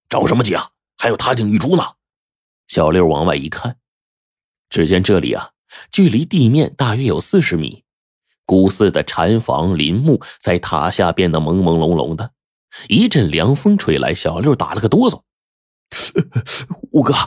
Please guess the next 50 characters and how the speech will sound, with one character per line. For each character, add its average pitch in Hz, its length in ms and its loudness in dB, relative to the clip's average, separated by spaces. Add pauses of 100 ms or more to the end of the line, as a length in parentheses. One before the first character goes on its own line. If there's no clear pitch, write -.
(340)
这 240 140 -2
第 220 240 0
九 156 180 2
层 185 480 0
距 185 200 -4
塔 - 280 -2
顶 104 180 -2
还 - 160 -2
有 190 120 2
四 208 240 0
层 165 160 2
高 - 220 0
呢， 139 120 -2 (640)
太 233 320 4
悬 - 200 2
了 151 180 0
呀！ 131 120 -4 (320)
咱 - 140 -2
们 214 140 2
就 226 160 2
此 190 120 0
住 240 160 4
手 175 160 4
吧， 143 120 2
下 220 280 2
去 180 100 2
吧。” 175 320 0 (680)
黑 95 160 2
五 78 120 2
说 - 280 -4 (1200)
：“干 - 180 -4
咱 - 140 0
们 202 100 4
这 170 100 2
行 82 220 -2
的， - 80 -8 (420)
除 87 260 -2
了 76 120 0
技 95 180 -2
高 95 200 2
于 104 100 4
人， 95 360 0
拼 294 240 2
的 123 100 2
就 104 120 0
是 85 40 -2
胆 82 140 0
量。 - 220 -10 (400)
另 85 240 -2
外， - 400 -2